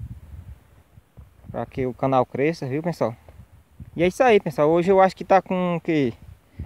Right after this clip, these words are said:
Quinze dias de plantado, né? Já tá bem sabidinha a melancia. Essa parte aí é onde é a tomate. Nós já terminamos de colher. E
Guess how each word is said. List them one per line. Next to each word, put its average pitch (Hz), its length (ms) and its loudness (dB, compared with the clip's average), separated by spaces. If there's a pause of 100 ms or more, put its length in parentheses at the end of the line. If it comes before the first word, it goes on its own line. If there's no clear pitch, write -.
(200)
Quinze 160 260 -2
dias 160 240 0
de 165 80 -6
plantado, 156 560 0
né? 202 160 -6 (1400)
Já 160 100 -10
tá 180 160 0
bem 202 160 0
sabidinha 208 520 -2
a 170 40 -2
melancia. 160 540 -4 (1300)
Essa - 240 -10
parte 165 320 0
aí 165 100 4
é 156 220 4
onde 151 160 2
é 151 100 8
a 143 60 4
tomate. 170 580 -2 (180)
Nós 127 160 -6
já 131 220 0 (140)
terminamos 139 340 -2
de - 60 -14
colher. 156 420 2 (1700)
E 123 400 -2